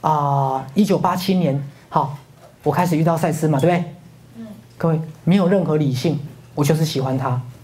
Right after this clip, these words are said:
Speaker 1: 没有逻辑，没有分析。当年的我也没有预知到，哦，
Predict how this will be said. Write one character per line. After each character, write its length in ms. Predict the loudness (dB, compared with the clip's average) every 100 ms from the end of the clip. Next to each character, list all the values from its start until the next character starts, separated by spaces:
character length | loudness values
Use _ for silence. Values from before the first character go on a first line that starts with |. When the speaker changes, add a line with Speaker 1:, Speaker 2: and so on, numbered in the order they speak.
| -20 -20 -20 -20 -20 -20 -20 -20 -20 -2
Speaker 1:
没 120 | 2
有 120 | 4 4
逻 160 | 2
辑， 220 | 2 0
没 140 | 2 2
有 100 | 2
分 220 | 0 -2
析。 320 | -2 -4 -4 -8 -16 -20 -20 -20 -2
当 160 | 2 4
年 120 | 4
的 80 | 4
我 180 | 2
也 80 | 2
没 100 | 2
有 140 | 2 2
预 100 | 0
知 160 | 0
到， 320 | 0 0 -4 -18 -20 -20 -20 -2
哦， 280 | -2 -2